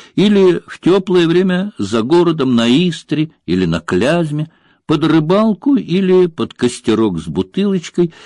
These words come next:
и всё это называлось, разумеется, не для афиширования,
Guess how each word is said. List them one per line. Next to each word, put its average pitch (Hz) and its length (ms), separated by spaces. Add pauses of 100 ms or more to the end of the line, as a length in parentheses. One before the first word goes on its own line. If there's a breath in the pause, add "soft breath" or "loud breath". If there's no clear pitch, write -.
(140 loud breath)
и 120 160
всё 220 300
это 190 240
называлось, 160 580
разумеется, 107 800
не 90 220
для 73 200
афиширования, 71 960